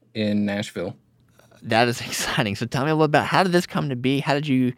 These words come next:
Speaker 2: how did you get hired before graduation? I mean, this is a common thing. Every student, there's a cou-, every cohort, there's a couple students who do make that graduation with a job in hand before they actually finish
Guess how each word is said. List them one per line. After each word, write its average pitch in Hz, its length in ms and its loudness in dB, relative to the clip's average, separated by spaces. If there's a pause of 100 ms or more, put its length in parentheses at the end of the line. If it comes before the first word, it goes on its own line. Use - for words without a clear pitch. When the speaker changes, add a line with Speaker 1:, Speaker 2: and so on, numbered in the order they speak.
(480)
Speaker 2:
how 175 160 2
did 254 100 -2
you 196 80 2
get 208 140 6
hired 214 400 4
before 208 800 4
graduation? 175 640 2
I - 20 -4
mean, 131 140 -2
this 170 180 2
is 180 80 0
a 185 80 2
common 190 400 2
thing. 269 480 0
Every 170 320 4
student, - 880 -2 (640)
there's 151 180 0
a 151 40 -2
cou-, - 180 0
every 170 220 4
cohort, 185 420 2
there's 143 140 -6
a 131 40 -4
couple - 300 -6
students 151 640 -4
who 143 140 -4
do 151 240 0
make 143 280 -2
that 110 160 -4
graduation 127 840 -2 (800)
with 160 240 6
a 175 120 8
job 160 420 6
in 131 100 4
hand 135 300 2
before 135 340 4
they 131 160 4
actually 127 340 2
finish 131 520 -2